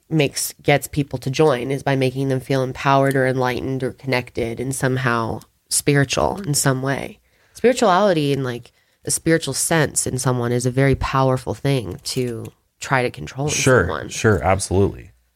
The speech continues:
Speaker 1: 'Cause, you know, that's one of our biggest things that we wanna know as a human is, like, where do you go when you die? What is the point of life? Like, these
Speaker 2: Mm-hmm.
Speaker 1: questions. And then when you say you have the answers, a lot of people
Speaker 2: It puts
Speaker 1: are
Speaker 2: you in a position
Speaker 1: Yeah.
Speaker 2: of power.
Speaker 1: Definitely.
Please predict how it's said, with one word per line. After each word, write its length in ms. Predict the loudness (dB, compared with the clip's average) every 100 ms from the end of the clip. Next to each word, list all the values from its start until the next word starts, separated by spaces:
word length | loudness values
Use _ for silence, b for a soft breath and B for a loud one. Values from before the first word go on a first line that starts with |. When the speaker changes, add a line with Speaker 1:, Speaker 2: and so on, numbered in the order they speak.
| _ -20 _ _ _ _ _ _ _ -6
Speaker 1:
'Cause, 240 | -4 -2
you 80 | -2
know, 220 | -2 -4
that's 240 | -2 -2 0
one 100 | 2
of 80 |
our 100 | 2
biggest 320 | 2 4 2 2
things 160 | 0
that 60 | 2
we 80 | 2
wanna 220 | 2 2
know 160 | 0
as 100 | -2
a 60 | -4
human 260 | -4 -2 -2
is, 160 | -4
like, 180 | -6 -8
where 180 | -4 -4
do 60 | -2
you 100 | -2
go 60 |
when 80 | 0
you 100 | 0
die? 320 | 2 2 2
What 200 | 0 -2
is 120 | -2 -2
the 60 |
point 220 | -2 0
of 60 | 2
life? 460 | 2 2 0 -6 -8
Like, 200 | -10 -12 _ _
these 180 | 0 4
Speaker 2:
Mm-hmm. 100 | 6
Speaker 1:
questions. 400 | 4 2 -4 -2
And 80 | -2
then 100 | 0
when 120 | 0
you 260 | 0 -4 -12 _ _ _ _
say 220 | -10 -4
you 140 | -2 0
have 200 | -2 -2
the 140 | -2
answers, 640 | -2 -4 -4 -6 -8 -12 -14 _ _ _ _ _ _ _ -6
a 60 | 0
lot 140 | 0
of 40 |
people 240 | 0 2 2
Speaker 2:
It 120 | 4
puts 180 | 2 4
Speaker 1:
are 60 |
Speaker 2:
you 40 | 6
in 60 |
a 80 | 6
position 520 | 2 2 2 4 2 -2
Speaker 1:
Yeah. 60 |
Speaker 2:
of 60 | 0
power. 420 | 4 4 2 -2
Speaker 1:
Definitely. 640 | -8 -10 -8 -8 -8 -12